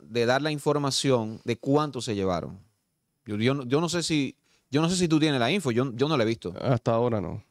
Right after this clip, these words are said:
Speaker 1: Y no, y cre-, no creo que lo vayamos a ver. No creo que lo vayamos a ver.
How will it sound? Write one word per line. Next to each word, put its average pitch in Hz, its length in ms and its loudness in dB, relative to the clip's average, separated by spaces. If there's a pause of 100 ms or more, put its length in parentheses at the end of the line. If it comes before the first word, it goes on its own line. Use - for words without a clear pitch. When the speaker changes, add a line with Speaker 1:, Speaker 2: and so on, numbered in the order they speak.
(540)
Speaker 1:
Y 143 140 0
no, 208 140 4
y 175 40 0
cre-, 165 220 0
no 190 100 2
creo 202 200 2
que 165 80 2
lo 143 80 6
vayamos 123 280 2
a 104 60 0
ver. 95 200 -4 (1400)
No 131 140 0
creo 190 140 2
que 202 80 -2
lo 214 80 2
vayamos 208 340 2
a 233 40 4
ver. 226 260 2